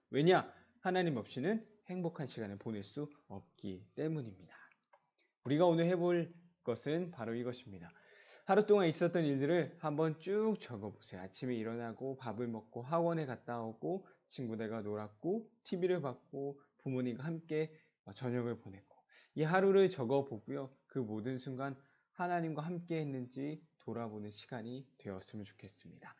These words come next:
로렌스 형제의 마지막 이 고백, 계란 하나를 뒤집을 때도, 계란 후라이를 할 때도 하나님을 사랑하는 마음으로 합니다.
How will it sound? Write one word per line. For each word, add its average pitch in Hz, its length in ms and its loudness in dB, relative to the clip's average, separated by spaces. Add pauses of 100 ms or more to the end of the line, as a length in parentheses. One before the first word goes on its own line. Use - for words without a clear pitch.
(280)
로렌스 170 420 6
형제의 160 360 4
마지막 131 480 0
이 151 60 2
고백, 120 500 -4 (120)
계란 180 340 6
하나를 180 320 4
뒤집을 120 400 -4
때도, - 220 -8
계란 202 340 8
후라이를 190 320 4
할 131 100 -2
때도 139 340 -2 (220)
하나님을 123 380 -6
사랑하는 156 420 -2
마음으로 95 380 -8
합니다. - 360 -18